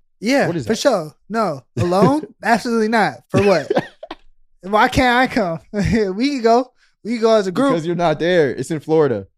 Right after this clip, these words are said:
Speaker 2: It's her friend from when she was five.
Speaker 1: Yeah, no. <laughs> It's weird. That shit's weird, bro. <laughs> It's weird.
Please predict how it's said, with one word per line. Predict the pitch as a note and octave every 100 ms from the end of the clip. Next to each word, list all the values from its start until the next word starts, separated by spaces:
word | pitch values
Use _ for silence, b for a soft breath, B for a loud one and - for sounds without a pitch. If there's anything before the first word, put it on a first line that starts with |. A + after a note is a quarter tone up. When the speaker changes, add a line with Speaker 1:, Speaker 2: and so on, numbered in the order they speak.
| _ _ _ _ C3
Speaker 2:
It's | D#3+
her |
friend | D3 D#3 D3+
from | B2+ -
when | B2+ C3
she |
was | C#3 -
five. | B2 F#2+ E2 _ _ _ _ _ _ _ _ _ _ _ _ _ _ _ _ -
Speaker 1:
Yeah, | F3 F#3 D3 C3 _
no. | E3 G#3 F3 D3 -
<laughs> | F#3 F#3+ F#3+ E3 - _ -
It's | - F#3 E3+
weird. | G3 G#3+ F3+ C#3+ E3 D#3+
That | F#3+ -
shit's | G#3+ F3
weird, | F#3+ B3+ B3 F#3+ D#3
bro. | C#3+ C#3 D3+ F#3
<laughs> | -
It's | F3+ G3 G3 G3+ G3+ A3 G#3 F#3 F3
weird. | F3 A#3+ B3 F3+ B2 A#2